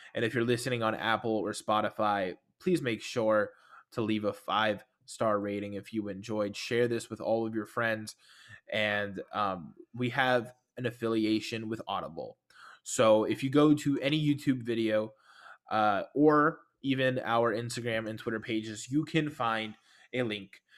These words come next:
that will get you thirty days free of Audible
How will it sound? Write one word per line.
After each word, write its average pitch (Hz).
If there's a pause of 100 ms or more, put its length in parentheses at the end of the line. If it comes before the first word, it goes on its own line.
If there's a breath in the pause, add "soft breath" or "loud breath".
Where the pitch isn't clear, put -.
(180 loud breath)
that 113
will 117
get 113
you 110 (1120)
thirty 123
days 104
free 98 (480 soft breath)
of 107
Audible 92